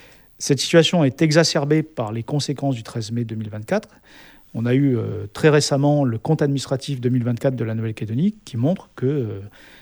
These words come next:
l'effondrement des recettes fiscales parce qu'il y a des gens qui sont partis, qui ne payent plus d'impôts, des chefs d'entreprise sont partis, des professions libérales, euh, des, ce sont tous ces gens qui sont partis, ces milliers de personnes sont partis, c'est des gens, ils faisaient partie des quatre-vingt-douze pour cent de gens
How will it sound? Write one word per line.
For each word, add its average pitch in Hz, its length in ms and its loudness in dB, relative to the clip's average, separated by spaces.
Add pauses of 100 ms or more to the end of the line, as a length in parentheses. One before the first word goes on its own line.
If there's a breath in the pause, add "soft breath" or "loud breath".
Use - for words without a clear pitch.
(380 soft breath)
l'effondrement 147 640 2
des 131 80 2
recettes 120 280 -2
fiscales 127 380 -2
parce - 200 -12
qu'il 135 120 -10
y - 20 -6
a - 20 -8
des 110 80 -6
gens 113 120 -4
qui 110 100 -8
sont - 200 -12
partis, 156 540 -2
qui - 100 -12
ne 113 100 -6
payent 135 220 -2
plus 139 160 -4
d'impôts, 139 540 2
des 117 120 -8
chefs 131 160 -4
d'entreprise 131 340 -6
sont 117 100 -8
partis, 151 640 -4
des 117 100 -8
professions 123 400 -6
libérales, 139 600 2 (600 soft breath)
euh, 113 300 -2
des, 117 180 -2 (160)
ce - 200 -12
sont - 260 0
tous 254 160 0
ces 208 160 4
gens 196 140 2
qui - 60 -6
sont - 80 0
partis, 123 320 -6
ces - 140 -6
milliers 127 160 0
de 135 60 -8
personnes 143 240 -4
sont 123 140 -6
partis, 139 200 -8
c'est - 140 -6
des 135 100 0
gens, 180 200 2 (640 loud breath)
ils 160 120 0
faisaient 170 220 6
partie 185 240 2
des 143 80 -2
quatre-vingt-douze 156 460 0
pour - 140 -12
cent 147 140 -6
de 127 100 0
gens 120 200 -4